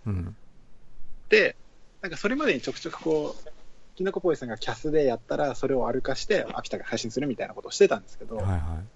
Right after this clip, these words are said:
Speaker 2: うそれも一切やめましょうっていう協定が結ばれてやめたんですけど、
Speaker 1: はい。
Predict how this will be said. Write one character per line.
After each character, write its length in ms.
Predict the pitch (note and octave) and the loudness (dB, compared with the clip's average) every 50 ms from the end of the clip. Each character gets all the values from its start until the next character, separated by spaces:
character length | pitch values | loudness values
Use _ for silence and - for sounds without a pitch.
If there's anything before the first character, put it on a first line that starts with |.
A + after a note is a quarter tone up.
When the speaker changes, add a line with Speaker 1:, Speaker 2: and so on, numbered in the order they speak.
| - - - - | -20 -20 -16 -14
Speaker 2:
う 60 | - | -4
そ 100 | - - | -2 -2
れ 40 | D#3+ | 0
も 60 | D#3+ | 2
一 100 | D#3 E3 D#3+ | 2 2 2
切 140 | - A2 F#2+ | 0 -2 -4
や 120 | G#2 - - A#2 | -4 -8 -6 -2
め 160 | B2 B2+ B2+ | 0 0 0
ま 160 | B2+ B2+ B2+ | 0 0 -2
し 160 | B2 - - | -2 4 8
ょ 180 | E3+ F3 B2+ F#2 | 8 8 8 8
う 0 | |
っ 200 | - - - - | 4 -2 -8 -4
て 60 | - | -2
い 60 | A2 A2 | -2 -2
う 40 | |
協 220 | - - C#3 C3+ B2+ | 2 4 6 6 6
定 100 | C3 B2+ | 4 2
が 80 | A#2 | 0
結 200 | G#2+ G#2 - - | 0 -2 -4 -4
ば 60 | - C#3 | -2 -2
れ 60 | B2+ | 0
て 80 | - | 0
や 140 | A#2 A2 A#2+ | 0 0 2
め 100 | D3+ F3+ | 2 2
た 140 | - G#3+ F3 | 2 2 0
ん 80 | B2 G2+ | 0 -2
で 60 | - | -6
す 100 | - - | -8 -6
け 100 | - - | -4 2
ど、 300 | - C3 C3+ A#2 - - | 6 6 6 6 4 -2
Speaker 1:
は 220 | - E2+ E2+ E2 | -6 -4 -4 -4
い。 40 | E2+ | -4